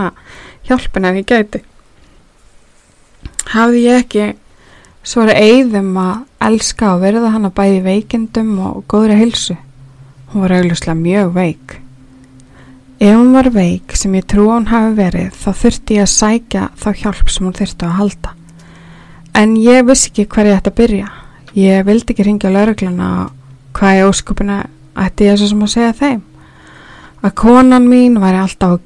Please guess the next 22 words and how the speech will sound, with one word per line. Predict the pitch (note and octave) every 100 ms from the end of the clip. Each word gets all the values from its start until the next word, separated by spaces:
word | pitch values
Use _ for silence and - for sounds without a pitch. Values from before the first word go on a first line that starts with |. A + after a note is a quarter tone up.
| _
gæjum | F#3+ G#3+ A#3 A3+ G3+
að | F3+ -
fylgjast | A#3+ G3+ -
með | B3 A#3+
mér. | E3+ - - - - - _
Að | - F3+
hún | G3+
væri | A3+ A#3
hrollvekjandi. | - D4+ - A3 G#3 F#3+ F#3 A#3 - - - - _ - - - - - - - - -
Eins | B3 A3
furðulega | - B3+ C4+ A#3 G3 F#3 F#3+
og | - G#3+
hún | G#3+ G#3
hafði | G#3 F#3+
hagað | A#3 A#3 F#3+ -
sér, | F3+ G3 - - - -
hafði | - A#3 B3 B3
hún | A#3+
ekki | A3 - -
framið | G#3+ F#3+ F#3+
neitt | G3 - -
glæp. | C#4 B3+ - -